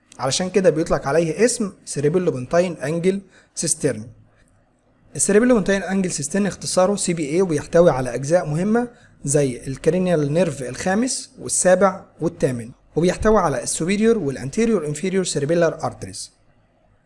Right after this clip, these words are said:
نيجي بعد كده لسيسترن تاني اسمه ambient cistern. الامبيانت سيسترن بيكون محيط بالميد برين من الخارج.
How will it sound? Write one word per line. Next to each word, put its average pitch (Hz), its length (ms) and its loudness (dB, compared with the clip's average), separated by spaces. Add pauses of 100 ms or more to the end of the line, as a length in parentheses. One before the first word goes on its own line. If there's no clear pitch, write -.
(840)
نيجي 240 140 4
بعد 190 200 0
كده 190 280 0
لسيسترن 170 540 -2
تاني 180 300 0
اسمه 175 320 -4 (100)
ambient 170 400 -2
cistern. 120 460 -8 (540)
الامبيانت 202 500 2
سيسترن 190 460 0
بيكون 156 360 -2
محيط 202 260 -2
بالميد 165 340 -2
برين 175 220 0
من 175 140 0
الخارج. 127 400 -6